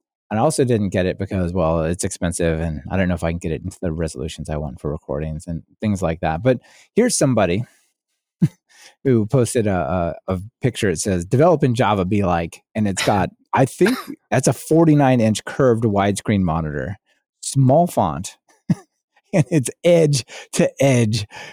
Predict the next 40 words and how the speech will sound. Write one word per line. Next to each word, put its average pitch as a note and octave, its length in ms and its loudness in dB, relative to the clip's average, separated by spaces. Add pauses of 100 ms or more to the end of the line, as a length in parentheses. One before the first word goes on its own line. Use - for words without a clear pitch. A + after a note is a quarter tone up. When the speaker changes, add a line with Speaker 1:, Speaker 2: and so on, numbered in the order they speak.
(140)
Speaker 1:
code. B2 260 4
There's C#3 240 6
no C#3+ 180 6
pep C3+ 280 2
eight B2 200 4
ideas A2 460 4
on G#2 140 2
this, G2+ 280 0
right? A2 160 4
Look A3 400 2
at F#3+ 120 4
that. G2 280 2
Speaker 2:
Yeah, D2 300 -6 (240)
Speaker 1:
Is B2 100 0
that A#2+ 60 4 (160)
Speaker 2:
that's B2 100 4
Speaker 1:
nuts? B2 320 0 (300)
Speaker 2:
That G2 220 0
is E2+ 180 -6
nuts. D#2 480 -6 (360)
Yeah. D#2+ 280 -2 (420)
Speaker 1:
Yeah. G#2 380 2
And, B2+ 100 2
and A#2 180 2
the A#2 60 4
subtitles C3 720 2
be B2 160 2
like, G2+ 340 2
uh, G2+ 320 0 (180)
<laughs> B2 140 0
"I A2 140 0
heard C#3+ 200 2
you C3 80 4
like C3 220 4
jitters," C3 400 0 (160)
<laughs> - 1300 -2
which C3+ 180 0
apparently, G2+ 540 -2
you A#2+ 80 0
know, F#2 260 0